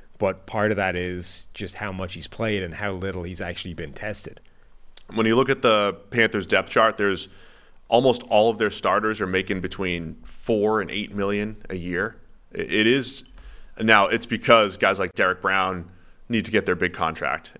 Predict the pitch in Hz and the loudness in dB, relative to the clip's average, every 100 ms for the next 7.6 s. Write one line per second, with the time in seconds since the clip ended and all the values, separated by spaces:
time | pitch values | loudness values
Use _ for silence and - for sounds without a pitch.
0 | - 90 85 98 104 95 - 95 104 123 | -4 -2 0 2 2 0 0 0 2 2
1 | 135 98 85 92 90 87 - - 95 95 | 2 0 0 -2 0 0 0 0 0 2
2 | 87 90 80 87 78 80 87 85 85 - | 0 0 0 0 0 0 -4 -8 -10 -16
3 | - - - 90 87 113 101 139 104 95 | -20 -20 -6 -2 0 0 2 4 2 0
4 | 95 92 87 92 92 82 82 80 - 110 | 0 0 0 -2 0 -2 -2 -4 2 2
5 | - - 113 104 98 117 113 113 113 98 | 2 -4 2 4 4 4 2 2 0 0
6 | 98 98 98 - 101 101 95 101 90 90 | 0 0 0 0 2 2 2 0 0 -6
7 | 90 92 90 92 82 | -2 -2 -2 -2 -4